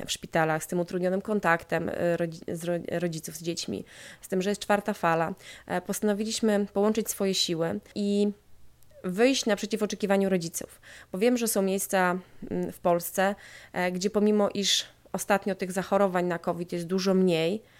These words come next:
wręcz dość mało, e, nadal kontakt, e, rodziców z dziećmi na oddziałach jest bardzo utrudniony, pomimo tego, że rodzice są zaszczepieni,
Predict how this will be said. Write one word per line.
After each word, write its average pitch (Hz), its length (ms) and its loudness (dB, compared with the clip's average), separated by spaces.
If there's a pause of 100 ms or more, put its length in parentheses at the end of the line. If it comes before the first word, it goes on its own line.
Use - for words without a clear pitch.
wręcz 170 500 -6
dość 175 260 -6
mało, 165 480 4 (320)
e, 180 140 -2
nadal 196 340 4
kontakt, 190 640 0
e, 185 140 2
rodziców 185 360 0
z 170 60 -6
dziećmi 180 580 0
na 170 140 -2
oddziałach 175 440 2
jest 170 300 -4
bardzo 175 280 2
utrudniony, 175 460 0
pomimo 175 340 0
tego, 175 220 -2
że 175 80 0
rodzice 170 280 -4
są 170 140 -8
zaszczepieni, 185 800 2